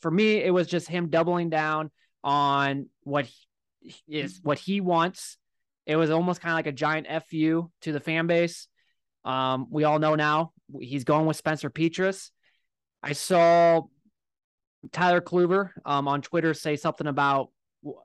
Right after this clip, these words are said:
that he supports the decision of him going with Petras. And I, and I get it, where it's like one of those things where, yeah, you're playing, it's the easiest game on the schedule. Give him one last chance.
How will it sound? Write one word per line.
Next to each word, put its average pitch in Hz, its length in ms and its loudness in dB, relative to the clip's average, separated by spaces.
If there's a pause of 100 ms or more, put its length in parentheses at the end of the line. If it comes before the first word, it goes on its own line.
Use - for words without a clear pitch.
(240)
that 143 180 6
he 151 100 2
supports 156 720 0
the 165 100 0
decision 165 480 0
of 156 120 -4
him 165 160 -2
going 156 160 0
with 156 100 -6
Petras. 160 360 -6
And 151 80 -4
I, 147 60 -2
and 190 160 -4
I 208 100 0
get 180 320 0
it, 240 220 2 (300)
where 175 320 4
it's 160 140 -2
like 165 140 -2
one 170 100 0
of 175 80 -4
those 170 180 -2
things 165 300 -6
where, 147 180 -2
yeah, 147 240 0
you're 139 160 -4
playing, 151 440 -6
it's - 140 -16
the 147 100 -8
easiest 156 420 4
game 147 220 0
on 135 40 -2
the 127 60 -4
schedule. 170 540 0 (280)
Give 160 160 0
him 143 180 0
one 151 360 -2
last 131 300 -2
chance. 175 560 -4